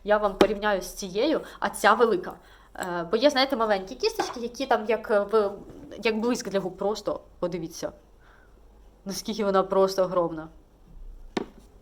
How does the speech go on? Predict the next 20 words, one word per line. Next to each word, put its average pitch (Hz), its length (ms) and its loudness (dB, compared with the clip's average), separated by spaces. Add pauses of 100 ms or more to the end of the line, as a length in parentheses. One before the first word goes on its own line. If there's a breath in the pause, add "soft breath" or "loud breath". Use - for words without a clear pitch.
(460 loud breath)
А, 170 300 -2
не 233 140 0
знаю, 330 240 10
чи - 60 -6
це 320 100 2
буде 277 180 2
зручно, 240 480 -2
але 240 160 6
мені 269 180 2
подобаються 240 460 4
дуже 220 240 -6
такі - 200 -14
широкі 208 320 -2
аплікатори. 254 580 4
Зараз 240 420 2
спробуємо, 294 480 4
але 202 140 4
спершу 240 320 -6
мені 196 180 -8
треба 190 380 2